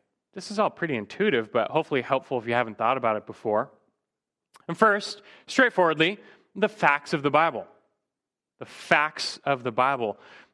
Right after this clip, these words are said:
We know this is not our goal. It's not our end goal. Knowledge puffs up. We just, we're not trying to make them Bible quiz experts. But as a means to an end, they have to have a baseline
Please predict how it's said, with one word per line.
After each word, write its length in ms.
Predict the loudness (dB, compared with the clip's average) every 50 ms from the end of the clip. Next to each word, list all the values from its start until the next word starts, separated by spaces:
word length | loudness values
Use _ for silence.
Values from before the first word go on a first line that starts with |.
| _ _ -4
We 120 | -2 2
know 140 | 2 2 2
this 140 | 2 0 -2
is 60 | 0
not 160 | 0 0 2
our 80 | 0 -2
goal. 380 | 0 0 0 0 2 0 -2 -2
It's 140 | -6 -2
not 120 | -2 0 2
our 140 | 0 -2 -2 -2 0
end 320 | 0 0 0 -2 -4 -2
goal. 280 | 0 0 2 2 0 0
Knowledge 420 | 0 0 0 0 0 -2 -4 -12
puffs 360 | -6 -4 -4 -4 -4 -4 -2
up. 220 | 0 0 0 -2 -4
We 60 | -10
just, 280 | -10 -12 -14 -16 -16 _ -14
we're 100 | -6 -4
not 160 | -4 -4 -2
trying 160 | -4 -4 -4
to 40 | -4
make 180 | -6 -8 -8
them 140 | -8 -12 -6
Bible 300 | -2 0 0 0 0 -2
quiz 340 | -6 -4 -6 -6 -6 -6 -8 -8
experts. 640 | -8 -8 -8 -10 -12 -8 -8 -8 -8 _ -16 -20 -20 _ -20 -20 -20 -20 -20 -20 -20 _ _ _ _ _ _ _ _ 0
But 220 | 2 2 2 4 4
as 140 | 2 4 4 2
a 60 | 2
means 420 | 2 4 4 2 2 0 -2 -2
to 120 | 0 2 2
an 100 | 4 4
end, 320 | 4 4 2 0 -2 -6 -2 0
they 140 | 0 0
have 420 | 0 -2 2 2 2 2 2 -4 -6
to 60 | -6
have 340 | -6 0 2 2 2 2 0
a 80 | -2 -4
baseline 880 | -4 -2 0 0 0 0 -2 -4 -4 -2 0 0 0 0 -2 -6 -12